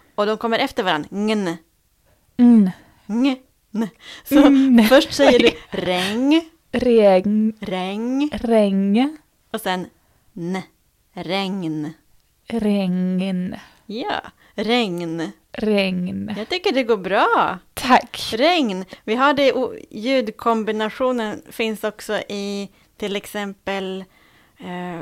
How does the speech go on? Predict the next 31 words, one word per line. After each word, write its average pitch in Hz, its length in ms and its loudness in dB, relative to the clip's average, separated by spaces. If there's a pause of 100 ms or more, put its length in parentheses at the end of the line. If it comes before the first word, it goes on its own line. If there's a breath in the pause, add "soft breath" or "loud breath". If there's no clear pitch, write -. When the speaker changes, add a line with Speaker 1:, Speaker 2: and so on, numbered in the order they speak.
(100)
Speaker 1:
vad 220 160 -2
heter 277 320 0
det 240 260 -2
i 220 40 -4
köket 277 680 -4
om 214 160 -6
man 208 120 -6
ska 202 220 -6
baka 202 420 -4
bröd? 190 460 -2 (520)
Vad 214 180 -6
ska 208 160 -8
man 202 320 -6
lägga 202 600 -4
brödet 208 500 -6
inne 180 320 -8
i? 175 200 -10 (420)
Speaker 2:
Ugn. 214 840 2 (180)
Speaker 1:
Ja, 196 240 -6 (480)
precis. 220 540 -8 (300)
Speaker 2:
Ugn, 214 680 2 (160)
ugn. 190 440 2
Speaker 1:
Ugn. 277 580 4 (200)
Speaker 2:
Ugn. 214 540 4
Speaker 1:
Och 233 240 -4
om 214 180 -2
man 208 240 -2
åker 202 500 -6
tåg, 285 680 -4 (580)
det 226 140 -10
finns, 208 340 -8